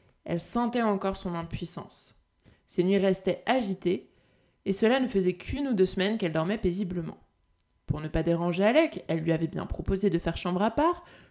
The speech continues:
le temps que son esprit s'apaise, mais il avait catégoriquement refusé.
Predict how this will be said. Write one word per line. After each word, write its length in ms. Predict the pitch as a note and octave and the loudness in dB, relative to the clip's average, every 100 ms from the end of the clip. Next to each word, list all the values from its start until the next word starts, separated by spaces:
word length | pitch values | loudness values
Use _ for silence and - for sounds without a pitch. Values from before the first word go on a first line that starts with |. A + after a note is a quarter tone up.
| _ | _
le 140 | - D#3+ | -8 -4
temps 180 | G3 F#3+ | 0 0
que 140 | F3 | -2
son 220 | D#3 E3+ | -2 -2
esprit 320 | E3+ - G#3 | -2 -2 -4
s'apaise, 560 | F#3+ G#3+ F#3 A#3+ C4+ A#3+ - _ | -2 0 4 4 2 -2 -14 _
mais 120 | F#3 F#3+ | 2 6
il 80 | |
avait 360 | D#3+ D#3 A#3+ - | 6 6 4 0
catégoriquement 600 | A3 G3 D#3+ D#3+ D#3+ A#3 | -2 2 2 2 4 4
refusé. 520 | G3+ F3 F#3+ D3+ - | 4 2 -2 -2 -6